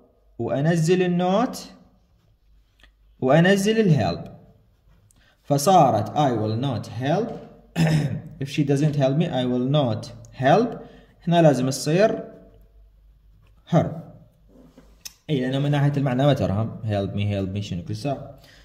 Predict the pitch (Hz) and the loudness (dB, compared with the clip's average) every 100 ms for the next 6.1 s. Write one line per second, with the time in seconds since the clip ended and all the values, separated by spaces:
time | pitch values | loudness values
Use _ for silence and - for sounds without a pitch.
0 | - 143 147 165 156 151 156 151 180 160 | -8 0 6 6 6 6 6 6 6 6
1 | 160 185 180 165 214 226 143 127 151 196 | 4 4 4 2 2 0 0 0 0 0
2 | 226 - 131 104 98 95 92 151 - - | -2 -6 -4 -4 -4 -6 -8 -10 -14 -20
3 | - _ _ _ 131 127 151 120 107 - | -20 _ _ _ -6 2 4 4 0 -6
4 | - - - 156 - 156 135 139 170 196 | -16 -12 0 0 2 2 4 4 2 0
5 | 156 160 147 - 143 190 - - 147 143 | 0 0 0 -2 -2 -4 -6 -10 -4 -2